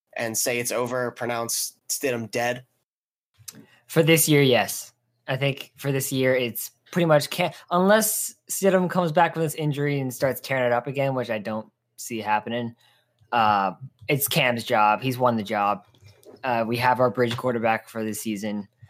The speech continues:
Speaker 2: I, I still don't think he resigns and comes back, but I do think Stidham could,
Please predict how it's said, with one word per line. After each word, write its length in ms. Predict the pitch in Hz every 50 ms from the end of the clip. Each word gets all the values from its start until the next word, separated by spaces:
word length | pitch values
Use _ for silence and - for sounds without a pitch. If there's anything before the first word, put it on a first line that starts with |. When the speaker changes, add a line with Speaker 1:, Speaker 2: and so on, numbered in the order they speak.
| -
Speaker 2:
I, 160 | 131 123 131 127
I 140 | 131 139
still 260 | 139 - - 170 156 147
don't 160 | 147 131 139
think 180 | 143 131 117
he 140 | - 131 120
resigns 640 | 113 110 104 101 - 160 170 156 113 107 104 107 -
and 100 | 113 101
comes 220 | 113 110 107 101
back, 500 | - - 139 151 123 104 101 101 - _ _ _ _ _ _ _ _ _ -
but 260 | 123 110 107 101 - - 120
I 100 | 120 113
do 220 | 110 - 143 139
think 340 | 135 - - 139 131 123 -
Stidham 420 | - - - 127 123 123 123 120 -
could, 280 | - 165 170 139 131